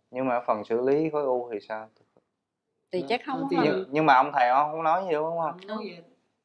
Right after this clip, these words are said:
Speaker 3: Ông nói bây giờ cứ uống mười thai là thang đấy.
Speaker 1: Họ
Speaker 2: Ông
Speaker 1: cũng
Speaker 2: chỉ
Speaker 1: không
Speaker 2: nói bây giờ, ờ, chắc, ờ,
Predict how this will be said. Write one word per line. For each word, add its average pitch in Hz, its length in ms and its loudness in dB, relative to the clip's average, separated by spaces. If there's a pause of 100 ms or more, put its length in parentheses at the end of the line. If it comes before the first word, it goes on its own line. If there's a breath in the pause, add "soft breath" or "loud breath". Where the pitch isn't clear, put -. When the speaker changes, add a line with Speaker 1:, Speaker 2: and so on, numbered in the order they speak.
(720)
Speaker 3:
Ông 165 200 -12
nói 190 100 -10
bây 180 140 -2
giờ 151 260 -4
cứ 185 180 -4
uống 196 200 -2 (300)
mười 151 260 -8
thai 151 160 -12
là 139 60 -16
thang 147 220 -14
đấy. 160 80 -20 (1700)
Speaker 1:
Họ - 80 -2
Speaker 2:
Ông 196 40 2
Speaker 1:
cũng 202 100 0
Speaker 2:
chỉ 196 100 6
Speaker 1:
không 196 60 2
Speaker 2:
nói 240 180 4
bây 190 160 4
giờ, 170 400 4
ờ, 165 60 -2
chắc, 220 220 -4
ờ, 196 180 2